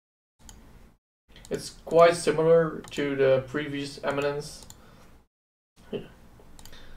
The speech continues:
with some little tweaks. Uh, you can also donate to him,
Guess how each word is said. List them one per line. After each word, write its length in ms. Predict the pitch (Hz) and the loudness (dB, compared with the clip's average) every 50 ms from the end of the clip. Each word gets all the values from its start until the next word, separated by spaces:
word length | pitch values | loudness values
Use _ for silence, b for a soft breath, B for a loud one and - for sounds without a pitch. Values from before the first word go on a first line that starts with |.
| B B - - - - - - - | B B -16 -16 -16 -16 -16 -14 -14
with 220 | - - 156 151 - | -10 -8 -8 -8 -6
some 300 | - - 147 135 135 135 | -4 -2 -2 -2 0 0
little 280 | 135 143 143 139 135 - | 0 0 0 -2 -4 -10
tweaks. 640 | - - - - 139 135 139 139 - - - - - - - - - B B B B B B B B - - - - - - - - _ _ _ _ _ _ _ _ _ _ _ - - | -14 -12 -6 -6 -4 -4 -6 -8 -14 -18 -20 -20 -20 -20 -16 -14 -14 B B B B B B B B -20 -20 -20 -20 -20 -20 -20 -20 _ _ _ _ _ _ _ _ _ _ _ -4 -2
Uh, 80 | 160 | 0
you 140 | 156 156 156 | 0 0 2
can 160 | - 170 170 | 2 4 4
also 300 | 165 165 165 165 156 147 | 4 4 4 2 0 2
donate 480 | 127 147 135 135 139 139 139 143 139 - | 6 6 6 6 6 4 0 0 -2 -2
to 160 | - 143 135 | -2 0 0
him, 320 | 135 143 143 147 160 160 | 0 0 -2 -4 -6 -10